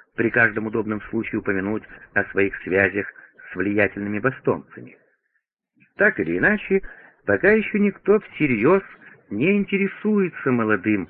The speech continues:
гарвардцем. Прилежно, хотя и не очень глубоко, он изучает все, что полагается по программе университета,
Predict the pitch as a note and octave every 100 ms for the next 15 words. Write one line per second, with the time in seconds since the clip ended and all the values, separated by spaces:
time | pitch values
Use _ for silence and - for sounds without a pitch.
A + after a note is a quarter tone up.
0 | - - - G#2+ F2 C#2 C2+ - - -
1 | - _ _ _ _ _ _ _ A#3+ A3
2 | B2+ A#2+ A2 A2+ G2+ F#2 F3+ B2 E2+ E2
3 | D#2 D2+ D2 G2 A#2+ - F#3 F#3 - -
4 | - F#3+ B2 G2 - F2 E2 D#2+ _ -
5 | F#2 E2+ E2+ E2+ E2+ E2+ D#2 C#2 - -
6 | - - - _ - D#3+ G2 E2 F#2+ E2
7 | D2 C#2+ - F2 C#2 - - - D3+ D#3
8 | C#3